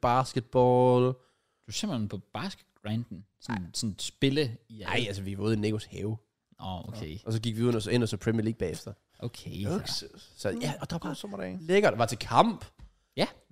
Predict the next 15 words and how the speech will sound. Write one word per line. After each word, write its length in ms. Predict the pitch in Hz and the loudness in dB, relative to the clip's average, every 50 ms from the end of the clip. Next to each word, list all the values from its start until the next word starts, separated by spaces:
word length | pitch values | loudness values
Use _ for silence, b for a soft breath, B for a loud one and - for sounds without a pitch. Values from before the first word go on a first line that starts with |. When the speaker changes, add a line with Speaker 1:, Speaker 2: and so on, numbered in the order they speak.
| 156 214 - _ _ _ _ | -20 -20 -20 _ _ _ _
Speaker 1:
Hvor 100 | - 120 | -4 0
du 180 | 113 139 180 233 | 2 4 6 8
heller 320 | 247 269 294 320 302 214 | 10 10 12 12 12 10
ikke 140 | 175 165 151 | 10 8 8
var 140 | 139 131 120 | 8 8 8
der. 240 | 95 92 101 - - - - - _ - | 6 2 -4 -10 -14 -18 -20 -20 _ -14
Speaker 3:
Damn. 600 | 127 151 160 139 131 120 117 110 107 110 139 - - _ _ _ | -10 -8 -6 -4 -2 -2 -2 -4 -4 -6 -8 -10 -12 _ _ _
Speaker 2:
Hvornår 140 | - - 202 | -2 -2 -2
spillede 280 | 202 - 196 208 208 131 | 2 2 2 4 4 2
I? 40 | - - - - _ _ _ _ _ _ _ _ _ _ _ _ _ _ _ _ _ _ _ _ _ _ _ 120 | 2 -2 -10 -20 _ _ _ _ _ _ _ _ _ _ _ _ _ _ _ _ _ _ _ _ _ _ _ -10
Speaker 3:
Wow, 400 | 135 160 175 180 185 180 170 156 | -6 -2 2 2 4 6 6 6
Speaker 1:
Vi 40 | 147 | 6
Speaker 3:
du 40 | 143 | 6
Speaker 1:
spillede 320 | 143 - 143 143 156 160 139 | 4 2 2 2 2 2 0
søndag. 420 | - - - 107 92 78 - | -2 -4 -4 -4 -6 -6 -10